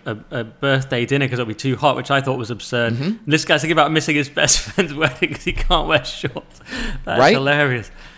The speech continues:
Speaker 1: But yeah,
Speaker 2: Yeah,
Speaker 1: but I totally,
Speaker 2: but it
Speaker 1: it's not
Speaker 2: just
Speaker 1: that
Speaker 2: shows
Speaker 1: different
Speaker 2: how
Speaker 1: from what
Speaker 2: much
Speaker 1: I've
Speaker 2: we
Speaker 1: seen.
Speaker 2: care.
Speaker 1: Yeah, yeah, yeah.
Speaker 2: Yeah.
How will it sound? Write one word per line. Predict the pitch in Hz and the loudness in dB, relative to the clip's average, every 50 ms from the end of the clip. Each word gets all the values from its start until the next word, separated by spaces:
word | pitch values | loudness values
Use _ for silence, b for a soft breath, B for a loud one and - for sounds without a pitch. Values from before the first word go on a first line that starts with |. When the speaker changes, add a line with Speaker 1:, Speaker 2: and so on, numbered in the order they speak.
| B B B _ | B B B _
Speaker 1:
But | 151 160 | 0 2
yeah, | 170 202 214 202 180 | 6 6 8 8 8
Speaker 2:
Yeah, | 175 | 6
Speaker 1:
but | 190 185 | 8 6
I | 175 | 6
totally, | 165 - - | 6 8 6
Speaker 2:
but | - | 6
it | 165 | 6
Speaker 1:
it's | - - | 6 6
not | 208 | 4
Speaker 2:
just | 220 - | 6 8
Speaker 1:
that | 180 180 | 8 8
Speaker 2:
shows | 202 226 240 - | 8 8 8 6
Speaker 1:
different | 185 165 | 8 6
Speaker 2:
how | 160 165 | 8 8
Speaker 1:
from | 156 | 8
what | 151 | 8
Speaker 2:
much | 147 127 | 8 6
Speaker 1:
I've | - | 4
Speaker 2:
we | 180 - | 0 2
Speaker 1:
seen. | 139 | 4
Speaker 2:
care. | 196 208 262 269 165 101 | 4 6 6 6 6 6
Speaker 1:
Yeah, | 139 190 226 220 | 6 6 6 6
yeah, | 214 208 220 214 202 | 6 6 4 4 4
yeah. | 190 202 208 185 139 123 | 2 2 0 0 -2 0
Speaker 2:
Yeah. | 147 185 202 127 78 | 0 0 0 0 -2